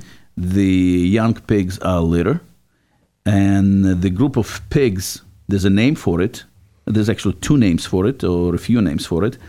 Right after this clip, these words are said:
Uh, and, uh, there's a name for female pig, and there's a name for the group of hogs. So if you have any, uh, idea, uh, how those are called, once again, group of hogs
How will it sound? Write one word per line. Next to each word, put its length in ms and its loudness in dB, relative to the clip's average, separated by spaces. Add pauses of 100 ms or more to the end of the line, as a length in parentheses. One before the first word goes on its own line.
(520)
Uh, 520 2 (120)
and, 560 2
uh, 440 2 (340)
there's 120 0
a 60 2
name 140 4
for 100 -2
female 520 2
pig, 340 -2 (680)
and 120 2
there's 140 0
a 40 2
name 260 2
for 260 -2
the 220 0
group 300 -2
of 100 -4
hogs. 540 -8 (480)
So 260 -2
if 240 0
you 200 2
have 360 2
any, 560 0
uh, 960 0
idea, 480 0
uh, 1000 -2
how 220 -2
those 300 -2
are 40 0
called, 440 -2 (460)
once 260 0
again, 320 2
group 240 0
of 100 -4
hogs 460 -2